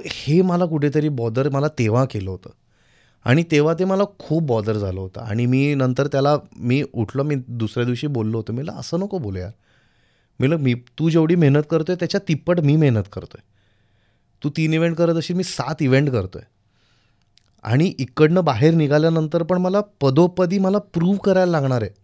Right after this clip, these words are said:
कारण की I do have a baggage की no, even though वडील आहेत, I will have to keep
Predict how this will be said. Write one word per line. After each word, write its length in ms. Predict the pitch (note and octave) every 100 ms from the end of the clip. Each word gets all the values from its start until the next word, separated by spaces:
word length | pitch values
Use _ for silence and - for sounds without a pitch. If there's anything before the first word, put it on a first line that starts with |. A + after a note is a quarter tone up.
| _ _ _ _ _ _ _ _ _ _ _ _ _ _
कारण 400 | A#2+ A#2+ C#3 F#3 F#3+ F#3+
की 300 | A3 A#3 _ _ _ _ -
I 100 | D3
do 340 | F3+ D3 A#2+ D#3
have 280 | G#3 F3+
a 80 | F#3+
baggage 440 | F3 D#3+ D3+ E3+ -
की 120 | F#3+
no, 260 | E3+ D3 D#3+ - _ _ _ _ _ _ -
even 260 | C3 B2 E3+
though 420 | F3+ F3+ G3 E3 - _ B2+
वडील 320 | B2+ C#3 D#3+
आहेत, 220 | C#3+ D#3 E3+ _ _ _ _ -
I 120 | C3+
will 260 | D3+ D3+ G3
have 200 | E3 -
to 40 | F3
keep 200 | E3